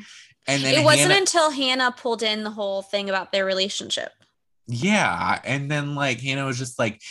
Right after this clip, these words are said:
Speaker 1: "You can tolerate him yelling at you, but not, I won't tolerate him yelling at me." And it's like, he's not yelling.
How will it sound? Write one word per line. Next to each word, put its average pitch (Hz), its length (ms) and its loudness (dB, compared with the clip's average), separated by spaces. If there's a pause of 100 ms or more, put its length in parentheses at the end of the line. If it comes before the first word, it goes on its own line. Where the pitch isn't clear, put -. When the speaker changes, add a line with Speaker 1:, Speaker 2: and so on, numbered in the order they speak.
(140)
Speaker 1:
"You 381 180 2
can 480 140 2
tolerate 392 520 6
him 370 200 0
yelling 381 260 4
at 359 100 2
you, 381 220 -2
but 359 120 -2
not, 349 280 4
I 370 200 2
won't 403 160 -6
tolerate 359 420 0
him 349 120 -8
yelling 349 260 -4
at 339 140 -2
me." 339 140 -8
And 285 80 -8
it's 131 180 -10
like, 135 180 0
he's 156 340 -6
not 165 260 -8
yelling. 131 800 -10